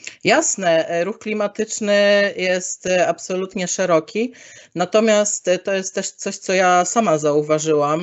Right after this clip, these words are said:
jak bardzo mi się zmieniły poglądy, właśnie przez to, że są rzeczy, których nie jesteś w stanie się od-, dowiedzieć.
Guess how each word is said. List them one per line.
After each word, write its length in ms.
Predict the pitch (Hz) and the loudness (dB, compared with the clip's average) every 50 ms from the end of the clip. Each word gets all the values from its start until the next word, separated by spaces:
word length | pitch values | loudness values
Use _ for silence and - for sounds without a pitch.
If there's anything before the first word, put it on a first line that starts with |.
| 185 185 143 | -4 -2 0
jak 240 | 156 151 151 160 | 0 0 0 0
bardzo 360 | 156 151 165 165 165 165 165 165 | 0 0 0 2 2 0 -2 -2
mi 140 | 165 165 | -2 -4
się 140 | - - 160 | -4 -6 -6
zmieniły 480 | 160 165 165 160 165 165 165 160 165 160 | -4 0 0 0 2 2 4 4 2 2
poglądy, 600 | 160 160 165 160 165 165 175 180 175 185 185 185 - - - - - _ - | 2 -2 -2 0 2 0 0 0 0 -2 -2 -2 -4 -12 -20 -20 -20 _ 0
właśnie 300 | 160 196 202 - 214 202 | 0 0 2 2 -2 -2
przez 320 | 202 - 214 208 - - | -2 -2 -2 -2 -4 -4
to, 120 | - 196 185 | -8 -6 -6
że 160 | 175 185 185 | -4 -6 -6
są 240 | - - 202 190 185 | -4 -2 -4 -2 -2
rzeczy, 280 | 185 190 185 - 214 | -4 -4 -4 -4 -6
których 320 | - - 185 175 180 170 - | -4 -2 0 0 0 0 0
nie 120 | 180 170 | 0 0
jesteś 300 | 175 175 - - 170 - | 0 0 0 -4 -6 -6
w 40 | - | -6
stanie 380 | - - - 160 160 160 160 156 | -6 0 2 2 2 2 -2 -2
się 280 | - - 165 156 - - | 0 2 2 2 2 2
od-, 340 | 160 165 160 160 _ - - | 2 2 2 0 _ -12 -4
dowiedzieć. 720 | 151 165 160 143 151 147 139 135 139 131 123 - - - | -2 0 0 2 0 0 0 -2 -8 -10 -10 -14 -20 -20